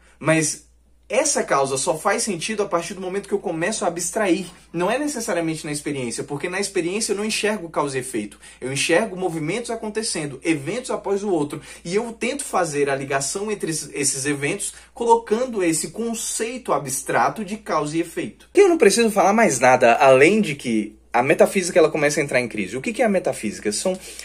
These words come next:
a, aquelas compreensões que vão além daquilo que a gente pode experienciar no mundo.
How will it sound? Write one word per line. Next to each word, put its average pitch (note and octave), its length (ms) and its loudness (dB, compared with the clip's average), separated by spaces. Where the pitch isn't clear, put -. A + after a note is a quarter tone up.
a, - 320 4
aquelas A3+ 400 6
compreensões E3 800 -2
que - 120 -4
vão F#3 240 4
além F3+ 400 6
daquilo G#3 300 2
que G3+ 100 2
a F3+ 40 2
gente F3 200 -2
pode E3 220 2
experienciar D#3 500 0
no C#3 80 -4
mundo. F#2 280 -4